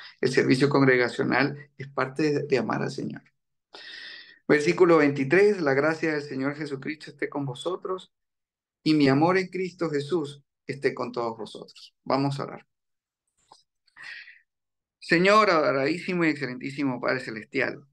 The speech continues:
te damos las gracias, Señor, por la vida, la salud, porque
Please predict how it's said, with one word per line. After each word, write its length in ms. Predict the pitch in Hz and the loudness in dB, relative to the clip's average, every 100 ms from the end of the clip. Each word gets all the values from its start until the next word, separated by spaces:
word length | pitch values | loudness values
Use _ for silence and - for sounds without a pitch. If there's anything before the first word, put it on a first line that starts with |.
| _ _ _ _ _ _ _ _ | _ _ _ _ _ _ _ _
te 100 | 113 | -6
damos 240 | 117 120 | -4 -4
las 80 | 113 | -4
gracias, 400 | 117 147 139 131 | -2 -2 -2 -6
Señor, 520 | - 120 127 143 139 | -10 -8 -4 -2 -4
por 160 | 139 110 | -8 -12
la 100 | 110 | -10
vida, 340 | 120 131 113 | -8 -6 -6
la 100 | 104 | -8
salud, 480 | 101 113 117 120 113 _ - | -10 -16 -16 -20 -20 _ -20
porque 480 | - - - - | -20 -20 -20 -20